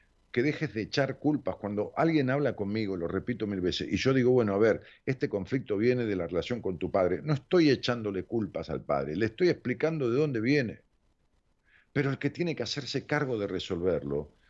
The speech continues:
es el, es el, esa persona. No como una, una entrevista que tuve hoy con una mujer de treinta y siete años, treinta y seis, que lleva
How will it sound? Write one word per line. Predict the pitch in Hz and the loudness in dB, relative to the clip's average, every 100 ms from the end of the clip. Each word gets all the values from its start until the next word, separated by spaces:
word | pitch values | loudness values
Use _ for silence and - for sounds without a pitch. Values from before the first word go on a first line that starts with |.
| _ | _
es | 143 - | -2 0
el, | 139 113 | 0 0
es | 123 131 - | -2 -2 -2
el, | - - | -4 -4
esa | 123 - 101 | -6 -2 0
persona. | - - 143 135 85 - _ _ _ _ _ - - _ _ _ | 0 -2 -2 -2 -4 -10 _ _ _ _ _ -16 -16 _ _ _
No | 135 196 214 | -2 0 0
como | 156 113 104 113 - | 0 0 0 -2 -2
una, | 135 117 - - | -2 -2 -6 -8
una | 123 127 | -4 -2
entrevista | 117 98 127 127 98 | 0 2 2 2 -2
que | 92 | -2
tuve | 107 104 127 | -2 0 0
hoy | 147 - | 0 -6
con | - 107 | -8 -4
una | 117 - - _ _ _ _ | -4 -6 -12 _ _ _ _
mujer | - 110 - 123 104 78 | -6 -2 0 2 2 0
de | 85 78 - _ | -8 -10 -12 _
treinta | 101 95 92 92 | -4 -4 -2 -2
y | 87 82 - _ - | -2 -6 -12 _ -6
siete | - 143 101 92 | 0 2 2 -2
años, | 123 113 98 | -2 -4 -8
treinta | 95 82 87 | -8 -8 -8
y | |
seis, | - 139 143 | -2 -2 -2
que | 95 | -4
lleva | 110 110 - | -2 -2 -4